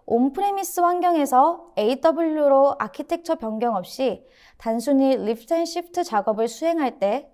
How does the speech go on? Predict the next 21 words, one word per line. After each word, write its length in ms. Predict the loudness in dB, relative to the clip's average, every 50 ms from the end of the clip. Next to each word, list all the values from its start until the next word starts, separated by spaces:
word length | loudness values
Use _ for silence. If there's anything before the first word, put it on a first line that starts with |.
| _ _ -6
통상적으로 760 | -4 -4 -2 -2 -4 -2 0 0 0 0 2 2 2 2 2
볼 180 | 0 -6 -6
수 140 | -6 -4 -6
있는 200 | -6 -4 -6 -8
구조이죠. 600 | -10 -10 -8 -6 -6 -6 -6 -6 -6 -8 -10 -10 _ _ _ _ _ _ _ _ _ _ _ _ _ _ _ _ _ _ _ _ _ _ _ _ _ _ _ _ _ _ _ _ _ _ -10
사용자가 880 | -2 2 2 2 2 2 2 2 2 4 2 2 2 0 -2 -4 -10 _ _ _ _ _ _ _
웹 220 | 6 8 8 8
애플리케이션에게 1200 | 8 6 4 2 0 -2 -2 -2 -2 -2 -2 -2 -2 -2 -2 -4 -4 -2 -2 0 0 0 0 -2 -8 -18 _ _ _ _ -14
특정 480 | -14 -14 -14 _ 0 0 0 0 -2
서비스를 600 | -2 0 0 0 0 -2 -6 -4 -2 0 0 0
요청할 520 | -2 -2 -4 -6 -8 -8 -8 -8 -10 -6 -2
때 340 | 0 0 0 -2 -6 -12 _ _ _ _ _ _ _
가장 480 | -14 -10 -6 -2 0 2 2 2 0 0
첫 200 | -2 -4 -2 0
번째로 440 | 0 -2 0 0 0 2 2 2 2
만나는 640 | 0 -2 -2 -4 -4 -6 -4 -2 -2 -4 -4 -4 -6
에이더블유에스 800 | -6 -6 -6 -4 -4 -4 -4 -2 -2 -4 -4 -4 -6 -8 -12 -10
서비스는 680 | -6 -4 -4 -4 -6 -6 -8 -6 -4 -2 -2 -2 -4 -8 -16 _ _ _ _
아마존 580 | _ -6 -4 -4 -4 -4 -2 0 -2 -2 -2 -4 -2
라우터 380 | 0 0 0 0 0 -2 -2
오십삼입니다. 840 | -2 -2 -2 -4 -6 -6 -6 -6 -6 -8 -8 -8 -8 -10 -10 -14